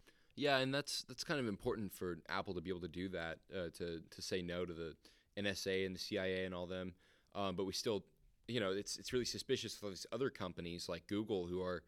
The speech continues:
more open about the fact that they s-, take your information, they give it away. So, you know, you, it's hard to trust some of these big companies like that,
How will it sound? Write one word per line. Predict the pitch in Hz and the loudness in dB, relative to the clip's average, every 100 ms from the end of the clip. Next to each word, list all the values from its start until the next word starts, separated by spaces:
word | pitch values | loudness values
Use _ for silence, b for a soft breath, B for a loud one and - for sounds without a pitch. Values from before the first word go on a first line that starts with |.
| b b b | b b b
more | 104 107 - | 2 2 4
open | 110 117 110 | 0 2 0
about | 95 92 | 2 0
the | 95 | -2
fact | 87 87 | -4 -4
that | 87 90 | -4 -2
they | 87 | -2
s-, | - - | -4 -8
take | - 104 - | -4 -2 -2
your | 98 | -4
information, | 90 87 90 95 98 85 | -4 -2 -2 -2 -4 -6
they | |
give | 80 92 | -4 -4
it | 87 | -2
away. | 82 85 95 82 - b b b | -2 0 0 -2 -8 b b b
So, | - - 87 85 78 - | -8 -2 0 0 -4 -6
you | 101 | -4
know, | 92 | -2
you, | 90 95 - b b b - | -4 -6 -8 b b b 0
it's | 104 - - 113 | 0 0 -4 0
hard | 123 | 2
to | 101 | 2
trust | - 120 123 - | 0 0 0 2
some | 101 | 2
of | 98 | 2
these | 90 - | -2 -2
big | 95 87 | -2 -2
companies | - 90 87 90 87 - | -4 -6 -4 -6 -6 -6
like | 82 78 - | -6 -8 -6
that, | 80 76 | -6 -6